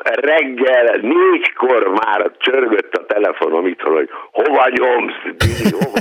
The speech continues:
nyomsz? Mit tudom én? Hagyjatok békén, befordulok, azt megyek, azt majd kialakul, meg lehet.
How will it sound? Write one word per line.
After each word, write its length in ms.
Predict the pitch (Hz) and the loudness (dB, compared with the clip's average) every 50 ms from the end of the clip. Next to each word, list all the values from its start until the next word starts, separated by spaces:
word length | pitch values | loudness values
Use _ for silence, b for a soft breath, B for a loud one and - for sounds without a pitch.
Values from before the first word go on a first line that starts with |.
| - - | -4 -2
nyomsz? 360 | 226 208 214 233 190 202 226 - 359 | -4 -4 -2 -2 -2 -2 -2 -4 -4
Mit 260 | - 392 427 427 - - - | -4 -4 -4 -4 -6 -8 -8
tudom 320 | - 185 135 131 123 123 | -6 -4 -4 -4 -2 -2
én? 240 | 143 165 143 - - - B B B B B | -2 -2 -2 -2 -4 -8 B B B B B
Hagyjatok 600 | B 208 220 247 247 226 - - - - 107 107 110 | B 0 0 0 0 -2 -2 -2 -2 -4 -4 -4 -4
békén, 600 | - 147 165 156 139 - - - - - - - B B B B B | -2 0 0 2 0 0 0 0 0 0 -2 -4 B B B B B
befordulok, 840 | B - 220 - 208 - - - - 120 - 120 110 104 101 90 - | B -4 -2 0 0 0 0 -2 -2 -2 -2 0 0 2 2 2 0
azt 220 | 95 92 90 - | 0 -2 -2 -2
megyek, 500 | 95 92 90 80 73 - - 60 - - - | -2 -2 0 0 0 0 0 0 0 0 -2
azt 180 | 76 73 - - | -4 -4 -6 -6
majd 340 | - 147 147 127 101 92 90 90 110 - - - 76 - 120 - - _ | -4 -2 0 0 0 0 -2 -2 -4 -4 -4 -6 -6 -6 -6 -6 -8 _
kialakul, 680 | - 139 127 107 90 80 78 73 - - - 90 90 85 87 | -6 -2 0 2 2 2 0 -2 -4 -4 -2 -2 -2 -2 -2
meg 180 | 95 92 87 | -2 -2 -2
lehet. 160 | 82 78 - | -2 -2 -2